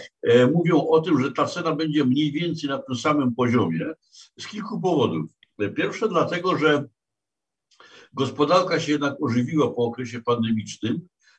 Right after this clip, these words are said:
a ożywienie ma to do siebie, że wzrasta zapotrzebowanie na energię elektryczną. To po pierwsze. E, po drugie, dlatego, że, e,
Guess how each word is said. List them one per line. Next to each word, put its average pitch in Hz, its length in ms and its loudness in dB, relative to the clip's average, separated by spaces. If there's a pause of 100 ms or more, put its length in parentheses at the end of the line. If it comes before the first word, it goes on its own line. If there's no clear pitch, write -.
(140)
a - 160 2
ożywienie 151 540 2
ma 143 120 4
to 151 140 0
do 143 120 2
siebie, 147 320 0
że 117 120 -2
wzrasta 127 400 -6
zapotrzebowanie 123 760 0
na 117 140 4
energię 110 400 2
elektryczną. - 580 -4 (120)
To 135 280 2 (220)
po - 100 2
pierwsze. - 460 -2 (720)
E, 98 160 6
po 170 220 2
drugie, 226 440 4 (320)
dlatego, 165 680 2
że, 143 460 2 (120)
e, 101 140 -2